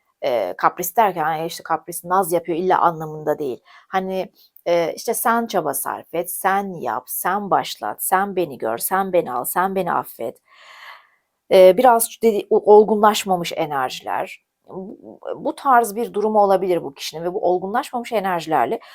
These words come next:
tırnak içerisinde hani büyüklük sende kalsın gibi, hani bu başlangıcı ya da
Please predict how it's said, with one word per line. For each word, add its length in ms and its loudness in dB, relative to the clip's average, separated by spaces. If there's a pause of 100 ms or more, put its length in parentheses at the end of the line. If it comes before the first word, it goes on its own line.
(320)
tırnak 320 -4
içerisinde 460 -4
hani 180 -6 (300)
büyüklük 460 -8
sende 400 -2
kalsın 580 -6
gibi, 340 -2 (240)
hani 220 -4
bu 80 -4
başlangıcı 720 0
ya 160 0
da 140 2